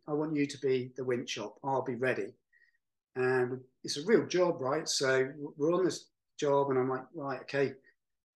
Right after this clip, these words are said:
so how's this gonna work?" Because it's so rough. This little trawler, it's just getting smashed by these big waves.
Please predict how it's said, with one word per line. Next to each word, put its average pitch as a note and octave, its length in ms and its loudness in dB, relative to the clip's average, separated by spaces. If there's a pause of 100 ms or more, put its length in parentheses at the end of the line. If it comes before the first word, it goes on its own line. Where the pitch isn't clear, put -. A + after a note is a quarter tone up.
(120)
so - 120 -12
how's D3+ 280 2
this D3+ 120 0
gonna C#3 200 2
work?" B2 420 0
Because C3 800 2 (380)
it's - 160 -2
so G3 280 6
rough. E3 420 2
This - 280 -4
little F#3+ 300 0
trawler, D3 420 4
it's - 140 -8
just - 180 -8
getting C#3 260 -4
smashed - 1000 -2
by D#3+ 100 -4
these C#3+ 200 -4
big C#3+ 200 -10
waves. A#2 540 -4